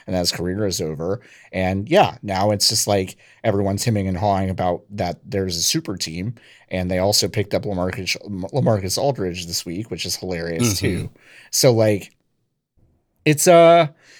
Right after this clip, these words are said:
Speaker 1: I don't know. It's interesting, but it's like, yeah, this is how it is. You know, you get to the end of your career, you're on a bad team, suddenly you're on a good team. You maybe the difference between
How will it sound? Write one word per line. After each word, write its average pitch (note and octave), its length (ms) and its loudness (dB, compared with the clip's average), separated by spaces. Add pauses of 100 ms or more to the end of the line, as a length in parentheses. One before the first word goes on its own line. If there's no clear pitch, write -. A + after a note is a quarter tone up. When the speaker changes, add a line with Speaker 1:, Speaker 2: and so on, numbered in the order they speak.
(320)
Speaker 1:
I E4 60 8
don't E4+ 100 4
know. B3+ 200 10
It's C3 160 4
interesting, D#3+ 580 4
but C3+ 160 8
it's C3+ 180 4
like, C3 220 6
yeah, F3 140 6
this B2+ 200 2
is C#3+ 80 0
how C#3 200 6
it C3+ 60 4
is. D3+ 360 -2
You D3 100 -4
know, A2+ 240 0
you B2 100 -8
get A#2+ 140 0
to - 80 -6
the A2+ 120 -2
end A2+ 100 0
of A#2 60 0
your A#2 160 0
career, A#2+ 340 0
you're A2 140 2
on G#2 80 2
a G2+ 40 0
bad G#2 280 2
team, A#2 260 -2
suddenly G#2 300 -2
you're G2+ 100 0
on G2+ 80 0
a G2 60 -4
good G2+ 200 -2
team. C#3+ 340 -4 (480)
You G#2+ 80 -10
maybe G#2 220 0
the G#2+ 140 -2
difference A2 400 -2
between A2+ 680 -2